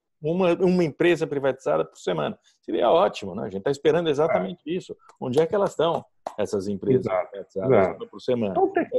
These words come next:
Speaker 1: Se há um
Speaker 2: então tem
Speaker 1: plano, executem, executem rapidamente, é urgente. O país tá na
Speaker 2: E
Speaker 1: pindaíba, qua-, praticamente quebrado, rápido.
Speaker 2: É, e não cai, não, pra, assim, tem, foi tanta coisa boa pra mostrar, né?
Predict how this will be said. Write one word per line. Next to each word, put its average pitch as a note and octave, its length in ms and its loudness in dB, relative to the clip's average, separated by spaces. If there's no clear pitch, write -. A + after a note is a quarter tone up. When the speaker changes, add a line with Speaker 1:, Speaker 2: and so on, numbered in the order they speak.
Speaker 1:
Se - 180 0
há E3+ 80 4
um G3 40 2
Speaker 2:
então D3+ 100 0
tem - 100 -2
Speaker 1:
plano, D#3 420 0
executem, B2+ 680 -2
executem G2+ 420 -6
rapidamente, D3+ 880 0
é G#2 40 2
urgente. C3+ 720 -4
O - 40 -20
país G#2+ 180 0
tá C#3 120 2
na A#2+ 80 6
Speaker 2:
E - 100 6
Speaker 1:
pindaíba, A#2 680 -6
qua-, C3+ 240 2
praticamente C#3 680 -2
quebrado, C3+ 540 -2
rápido. G2+ 480 -2
Speaker 2:
É, F#2+ 260 0
e C#3+ 80 2
não G3 200 6
cai, B2 320 4
não, - 180 -8
pra, B2+ 260 2
assim, G2+ 200 2
tem, B2+ 200 4
foi F3 180 8
tanta F3 320 4
coisa A2+ 360 8
boa F#2 260 6
pra F#2+ 120 0
mostrar, A#2 520 4
né? B2+ 260 0